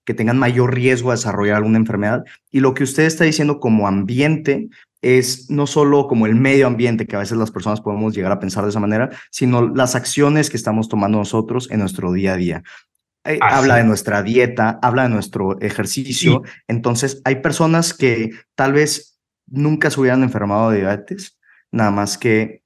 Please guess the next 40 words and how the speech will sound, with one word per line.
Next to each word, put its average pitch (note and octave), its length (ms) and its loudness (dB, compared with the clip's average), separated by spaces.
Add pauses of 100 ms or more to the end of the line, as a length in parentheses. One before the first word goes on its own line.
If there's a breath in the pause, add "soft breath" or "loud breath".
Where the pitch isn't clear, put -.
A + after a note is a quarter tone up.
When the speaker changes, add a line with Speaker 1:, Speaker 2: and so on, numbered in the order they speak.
Speaker 1:
eh, G2 380 -2
aunque A#2 240 -2
tengan A#2+ 220 0
una C3+ 200 -2
terrible B2 380 0
calidad G2 300 0
de G2+ 60 0
vida A2 240 2
o F#2+ 140 -2
terrible G#2 300 -2
estilo A#2 320 -2
de G2+ 80 0
vida, G#2+ 280 -4 (280 soft breath)
y B2+ 120 0
hay C3 80 4
personas C#3+ 560 -2 (200 soft breath)
que A2 80 -6
teniendo A#2 500 2
un C3 300 2
moderado B2+ 560 2
estilo B2+ 360 -2
de A#2 60 0
vida, A2+ 500 0 (140)
esforzándose, A#2 920 -4 (300 loud breath)
llegan B2+ 420 2
a A#2+ 40 2
generar G#2 320 -2
este - 180 -6
tipo G#2 240 -8
de G2 80 -4
condiciones. E2+ 540 -8 (260 loud breath)
Entonces, C3 400 0
es - 60 -2
una D3+ 100 6
Speaker 2:
Así D3+ 160 4
es. D#3 120 6
Speaker 1:
mezcla D#3+ 360 0
entre A2+ 640 -2
cómo C#3+ 480 2
está A#2 640 -2